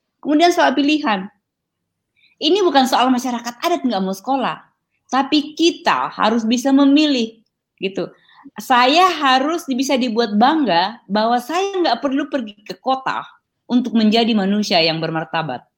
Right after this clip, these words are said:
Yang terjadi kan, gitu, kita dipaksa percaya bahwa kamu harus punya titel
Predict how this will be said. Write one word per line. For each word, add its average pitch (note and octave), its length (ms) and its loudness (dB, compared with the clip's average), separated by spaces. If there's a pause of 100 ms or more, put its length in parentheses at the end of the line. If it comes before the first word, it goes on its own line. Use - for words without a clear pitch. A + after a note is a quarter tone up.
(640)
Yang B3 320 2
terjadi D#4+ 400 2
kan, G3+ 280 2
gitu, G3+ 240 -6
kita C#4 200 0
dipaksa C#4+ 520 0
percaya A3+ 640 0 (400)
bahwa C4 320 0
kamu F4+ 320 2
harus F4+ 400 0
punya F4 240 0
titel F4 560 0